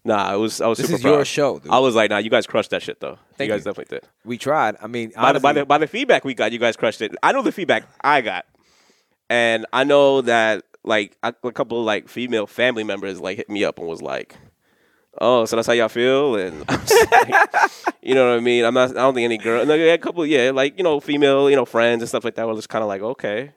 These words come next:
Speaker 2: I'm mad they coupled you guys into what I said, which got misunderstood.
Speaker 1: Because you are the face of the show.
Speaker 2: Right, but I got misunderstood. Right,
Speaker 1: Yeah, the,
Speaker 2: so
Speaker 1: so we kinda, like, we gotta backtrack.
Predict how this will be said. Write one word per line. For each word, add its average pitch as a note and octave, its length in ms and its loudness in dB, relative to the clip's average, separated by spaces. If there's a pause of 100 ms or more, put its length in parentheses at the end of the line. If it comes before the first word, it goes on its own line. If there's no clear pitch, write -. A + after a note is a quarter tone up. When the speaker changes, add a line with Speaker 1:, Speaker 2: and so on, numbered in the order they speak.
(120)
Speaker 2:
I'm A#3 140 -2
mad G#3+ 180 4
they G#3 100 4
coupled B3 320 0
you D#3+ 100 -4
guys C3 260 4
into A#2+ 380 -4 (140)
what B2 240 0
I D#3+ 200 4
said, A#2+ 480 -2
which B2 240 -4
got A#2 200 0
misunderstood. B2 880 -4
Speaker 1:
Because G3+ 500 4
you G3 140 4
are F#3+ 120 6
the F3 120 2
face F#3 300 0
of E3+ 80 -4
the D3 100 2
show. G3 460 -2 (100)
Speaker 2:
Right, C3 340 2
but C3 100 2
I C#3 60 4
got C#3+ 160 2
misunderstood. C3 760 -2 (520)
Right, C3 200 2
Speaker 1:
Yeah, C3+ 80 4
the, - 0 -
Speaker 2:
so A#2 340 0 (120)
Speaker 1:
so C#3 260 4
we D#3 140 8
kinda, D#3+ 200 6
like, D3 240 4
we C#3 180 -2
gotta D3+ 240 4
backtrack. A2 500 0